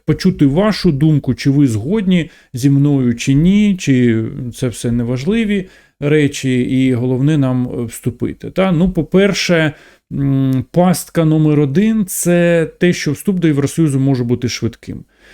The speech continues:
Багато хто має таку ілюзію, що от сьогодні ми там розпочинаємо,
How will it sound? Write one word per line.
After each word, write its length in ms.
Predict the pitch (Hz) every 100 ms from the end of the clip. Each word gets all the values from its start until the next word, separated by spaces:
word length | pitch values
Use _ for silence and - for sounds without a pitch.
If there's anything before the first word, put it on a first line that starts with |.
| _ -
Багато 460 | 135 180 226 185
хто 640 | - - - 196 226 226 208 _ _ -
має 300 | 147 180 160
таку 340 | 147 - 156
ілюзію, 520 | 156 143 113 101 104
що 280 | 107 - 123
от 200 | 123 123
сьогодні 300 | 156 156 139
ми 200 | 135 127
там 400 | 120 120 117 117
розпочинаємо, 1080 | 123 123 - - 135 135 127 120 117 113